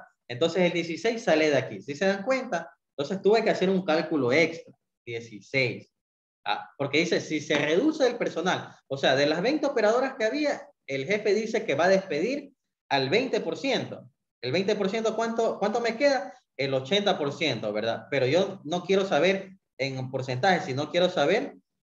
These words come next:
en cantidad. Ah, ya, en cantidad es dieciséis. ¿Cuántas se fueron? Se fueron cuatro. Me quedó dieciséis. Muy bien. Ahora, muy bien.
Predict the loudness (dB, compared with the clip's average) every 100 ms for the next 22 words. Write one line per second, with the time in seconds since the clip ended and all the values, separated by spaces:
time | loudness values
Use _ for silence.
0 | _ -8 -2 -2 -2 -2 0 2 2 -6
1 | -18 _ -2 0 -2 -2 -4 -2 0 2
2 | 2 -2 -12 -20 _ _ -2 -2 -2 -8
3 | _ _ _ _ _ -6 -6 -6 -4 -4
4 | -2 -4 -2 -2 -2 -2 -2 -2 -10 _
5 | _ -8 -4 -2 0 0 2 4 2 -2
6 | -8 -6 0 0 0 -2 -6 -8 -6 -2
7 | -2 -2 -8 -4 -4 -4 -8 -12 _ _
8 | _ _ 0 2 2 2 0 -2 -4 -16